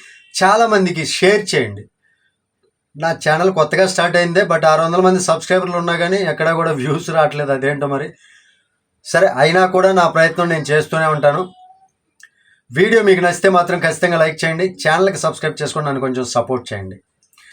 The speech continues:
జగన్మోహన్ రెడ్డి గారిది ఒక నీచాతి నీచమైనటువంటి ప్రభుత్వం, ఎలాంటి విఘ్నత లేని ప్రభుత్వం జగన్మోహన్ రెడ్డి గారికి. అసలు ఇంకోటి ఏంటంటే, బొత్స నే-, సత్యనారాయణ గారు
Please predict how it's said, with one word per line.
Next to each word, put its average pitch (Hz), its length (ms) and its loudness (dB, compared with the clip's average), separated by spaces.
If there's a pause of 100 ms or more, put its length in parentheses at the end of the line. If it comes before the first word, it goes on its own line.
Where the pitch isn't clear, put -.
(480)
జగన్మోహన్ 226 520 2
రెడ్డి 190 220 4
గారిది 156 260 2 (600)
ఒక 156 180 0 (140)
నీచాతి 190 520 2
నీచమైనటువంటి 151 800 -2
ప్రభుత్వం, 110 380 -8 (1300)
ఎలాంటి 196 380 2 (100)
విఘ్నత 185 440 2
లేని 160 380 0 (800)
ప్రభుత్వం 147 420 0 (420)
జగన్మోహన్ 147 460 2
రెడ్డి 120 200 -2
గారికి. 104 240 -4 (1000)
అసలు 190 220 4 (460)
ఇంకోటి 208 340 2
ఏంటంటే, 170 360 2 (540)
బొత్స 185 300 0 (180)
నే-, 202 320 4 (120)
సత్యనారాయణ 185 720 4
గారు 156 200 2